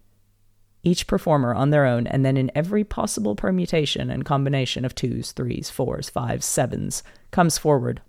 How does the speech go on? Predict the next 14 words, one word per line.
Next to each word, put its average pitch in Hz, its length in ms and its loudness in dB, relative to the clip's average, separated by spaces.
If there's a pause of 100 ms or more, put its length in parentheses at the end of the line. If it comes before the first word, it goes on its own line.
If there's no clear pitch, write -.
(100)
multiple 196 480 2
times 123 540 -4 (160)
for - 160 -4
their 131 180 0
own 131 280 0
bow 123 440 -2
and 139 160 -4
wave. - 380 -6 (720)
Then 135 140 2
the 143 80 4
whole 143 200 2
line 127 480 -2
together. - 460 -6 (1300)
Twice. - 460 0